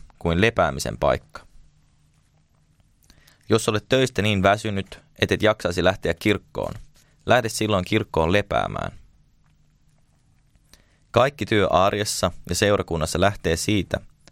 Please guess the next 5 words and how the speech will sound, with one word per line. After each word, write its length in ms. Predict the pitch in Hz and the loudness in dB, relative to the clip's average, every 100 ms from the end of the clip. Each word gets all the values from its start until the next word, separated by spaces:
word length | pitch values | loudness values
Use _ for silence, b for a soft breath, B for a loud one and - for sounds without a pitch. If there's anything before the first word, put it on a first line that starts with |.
| - | -10
että 200 | - 87 | -2 0
viivymme 420 | 107 113 104 82 82 | 0 0 0 -2 0
Jeesuksen 580 | 101 107 - - 73 | 2 0 -2 -8 -4
jalkojen 500 | 80 90 85 69 65 | 0 2 0 -4 -4
juuressa. 560 | 76 80 65 - - - | -2 -2 -2 -4 -8 -12